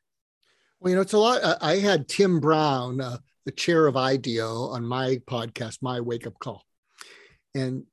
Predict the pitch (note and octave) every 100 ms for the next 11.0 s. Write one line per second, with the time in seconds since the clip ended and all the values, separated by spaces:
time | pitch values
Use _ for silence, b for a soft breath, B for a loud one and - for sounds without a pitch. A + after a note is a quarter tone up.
0 | _ F3 A#2+ - - F3+ D#3+ C#3 C#3 C3
1 | B2+ A#2 - C#3+ G#3 G#3+ D#3 D#3 D#3+ B2
2 | - B2 C#3+ C3+ C3 B2 A2+ A2 A#2+ -
3 | A2+ A#2+ G#2+ A2+ C#3+ D#3 - A2 B2 B2+
4 | C3+ B2 A2+ A#2 A#2 G#2+ - B2 B2 A#2+
5 | A#2+ A2+ A2+ A#2 A#2 B2+ C3+ C3 - C#3
6 | C#3+ - B2+ A2 A2 C3+ C#3+ B2 A#2 B
7 | B B B B B C#3+ C3+ C3+ _ _
8 | _ _ C3+ E3 A3 B3 A3+ G3+ G3 G3
9 | E3 E3 C#3+ C3+ E3+ C3 B2+ A2+ C3 B2+
10 | C3 A3+ _ _ B2 C#3 C#3+ C3+ B2 A#2